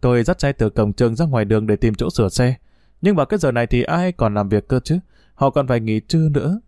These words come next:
Tôi có qua mấy tiệm sửa xe gần nhất, nhưng tôi chỉ nhận được họ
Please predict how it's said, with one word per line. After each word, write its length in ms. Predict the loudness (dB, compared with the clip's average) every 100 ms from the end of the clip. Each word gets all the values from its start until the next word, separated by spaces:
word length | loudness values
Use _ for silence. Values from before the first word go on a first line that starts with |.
| _ _ _ _ -4
Tôi 240 | 0 2 0
có 100 | -2
qua 300 | 0 2 0
mấy 180 | -2
tiệm 200 | 0 -2
sửa 140 | 0 0
xe 220 | 2 0
gần 240 | 0 0
nhất, 160 | -2 -2 -2
nhưng 200 | 0 2
tôi 180 | 2 2
chỉ 140 | 0
nhận 220 | 0 0
được 180 | -2 -2
họ 220 | 0 0